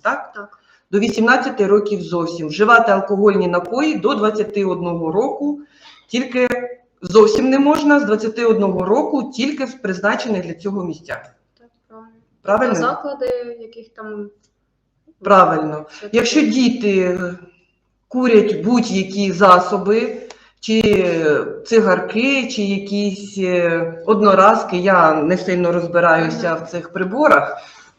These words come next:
Speaker 1: тому в туалеті, чи в коридорі, чи на уроці адміністрація має право, е, писати в ювенальну превенцію.
Speaker 2: Можете просто зателефонувати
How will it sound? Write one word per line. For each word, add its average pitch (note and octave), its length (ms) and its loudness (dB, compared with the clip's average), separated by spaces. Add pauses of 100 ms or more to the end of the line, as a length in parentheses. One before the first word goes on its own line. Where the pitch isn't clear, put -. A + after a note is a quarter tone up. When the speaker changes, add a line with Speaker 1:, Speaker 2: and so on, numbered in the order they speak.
Speaker 1:
тому G#3+ 540 2 (360)
в - 60 -20
туалеті, G3 880 2
чи A3 140 -4
в G3+ 80 -10
коридорі, F#3+ 600 2
чи F#3 160 -6
на F#3+ 120 0
уроці A3+ 600 0
адміністрація G#3+ 840 2
має A3 280 2
право, B3 880 2 (600)
е, F#3 140 4
писати A3 840 4 (440)
в G3 100 -2
ювенальну G3 600 2
превенцію. C4+ 760 -2 (560)
Speaker 2:
Можете - 320 -20
просто A3 280 -20
зателефонувати G#3 680 -20